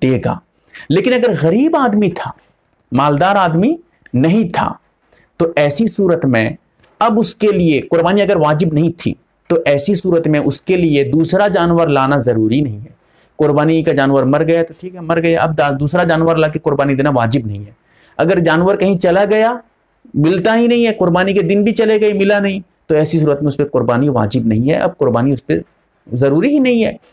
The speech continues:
लेकिन हाँ, कुर्बानी के जानवर मर गया था तो दोबारा आने का चांस नहीं, लेकिन अगर कहीं चला गया था,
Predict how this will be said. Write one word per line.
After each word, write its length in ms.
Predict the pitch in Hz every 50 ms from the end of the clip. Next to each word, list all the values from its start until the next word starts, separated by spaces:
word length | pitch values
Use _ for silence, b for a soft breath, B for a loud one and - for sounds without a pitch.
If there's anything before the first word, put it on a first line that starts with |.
| B B B B B B
लेकिन 220 | 202 190 233 202
हाँ, 260 | 175 170 131 117 - - _ _ _ _ _ _ _ _ _ -
कुर्बानी 380 | 156 147 147 165 170 196 214
के 80 | 208 220
जानवर 320 | 196 185 185 202 214 214
मर 220 | 185 160 170 185 208
गया 200 | 196 208 220 226
था 100 | 220 226
तो 100 | 226 233
दोबारा 360 | 190 202 190 185 190 202 202
आने 200 | 190 180 180 190
का 160 | 185 214 - - - -
चांस 280 | 185 165 151 147 120 123
नहीं, 180 | 120 107 - - b b b b b b b b
लेकिन 260 | 143 170 185 214 233 214
अगर 260 | 226 226 247 208 151 110 82 - _ _ _ _ _ _ _ _
कहीं 220 | - 147 156 196 175
चला 280 | - - 143 143 180
गया 260 | 220 240 254 254 240 226
था, 300 | - - 147 110 120